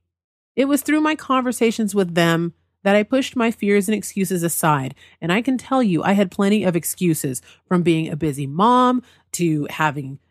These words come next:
you know, two degrees to just not feeling ready to start my business. They are very direct people who taught me that there is no reason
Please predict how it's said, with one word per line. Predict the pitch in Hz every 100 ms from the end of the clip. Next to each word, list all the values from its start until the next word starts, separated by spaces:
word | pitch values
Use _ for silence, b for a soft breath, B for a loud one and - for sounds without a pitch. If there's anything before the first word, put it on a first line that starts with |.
| -
you | 160
know, | 175 156
two | - 156
degrees | 143 180 254 262 254 - b -
to | 262
just | 320 262
not | 226 254
feeling | - 214 180 143
ready | 151 143 139 - _ 202
to |
start | 185 180 175
my | 165
business. | 151 156 147 123 - - _ _ _ _ _
They | 160 208 247 277
are | - 165
very | 143 165 185 208
direct | 165 165 160 -
people | - 147 151 147 - _ _
who | 226
taught | 220 - 233 247 202
me | 180 170
that | 170 165
there | 175
is | 165 156
no | 175 202 294
reason | 269 311 311 220 190